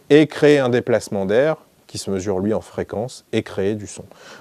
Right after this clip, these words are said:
Bon, là, c'est compliqué, mais on va être plus simple après. Donc voilà à quoi ça sert un ampli sur le papier. Électroniquement, l'ampli parfait, il est totalement neutre et il retranscrit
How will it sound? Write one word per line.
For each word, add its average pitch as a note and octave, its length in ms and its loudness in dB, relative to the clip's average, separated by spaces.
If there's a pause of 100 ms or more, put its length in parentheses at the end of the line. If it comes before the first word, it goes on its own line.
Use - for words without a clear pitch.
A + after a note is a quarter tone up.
(120)
Bon, G#2+ 60 2
là, B2+ 120 8
c'est C3+ 140 0
compliqué, B2+ 400 -2
mais D3+ 100 2
on B2+ 100 0
va A#2+ 80 4
être A2+ 100 -2
plus B2 140 -2
simple A#2 280 -6
après. - 200 -10 (760)
Donc B2+ 140 4
voilà G3 220 10
à G3 60 6
quoi F#3+ 140 4
ça E3+ 140 4
sert G3+ 200 6
un F3 100 6
ampli F3+ 220 4
sur - 120 4
le E3+ 80 6
papier. - 300 2 (1200)
Électroniquement, F#3+ 640 8
l'ampli F3+ 260 6
parfait, E3+ 320 4
il D3+ 80 6
est B2+ 100 4
totalement D3 460 4
neutre D3+ 340 4
et A#2+ 140 4
il B2+ 60 8
retranscrit C3+ 720 2